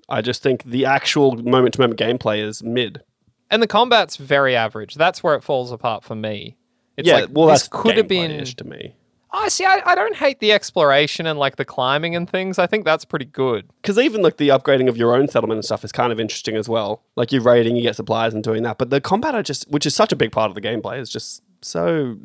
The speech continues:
Speaker 1: yeah.
Speaker 2: I will say they've added this, um, thing called River Raids. I think we've talked about it before, but, like, it's a whole new mode where you, like,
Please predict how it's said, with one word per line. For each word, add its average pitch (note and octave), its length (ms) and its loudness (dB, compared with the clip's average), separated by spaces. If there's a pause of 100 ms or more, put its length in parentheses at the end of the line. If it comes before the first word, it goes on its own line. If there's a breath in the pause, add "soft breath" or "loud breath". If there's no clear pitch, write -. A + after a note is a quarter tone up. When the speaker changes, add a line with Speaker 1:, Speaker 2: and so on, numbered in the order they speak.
(100)
Speaker 1:
yeah. C3 460 -4 (400)
Speaker 2:
I - 80 4
will A#3+ 300 4
say D#3+ 320 2
they've D3 260 -2
added E3 360 0
this, C#3 320 -4
um, B2+ 260 -4
thing C3+ 260 -8
called A#2+ 300 -6
River C3+ 280 -2
Raids. F3+ 440 0
I F3 60 0
think A#3 180 -4
we've E3+ 140 0
talked G2+ 280 -4
about F#2+ 220 -6
it - 80 -12
before, G#2+ 380 -8
but, G#2 160 -6
like, A2+ 160 -4
it's C3 120 -8
a C3+ 80 -4
whole D3+ 240 2
new C3 180 -6
mode A#2 360 2
where A2+ 120 -4
you, A2+ 140 -8
like, G#2+ 240 -6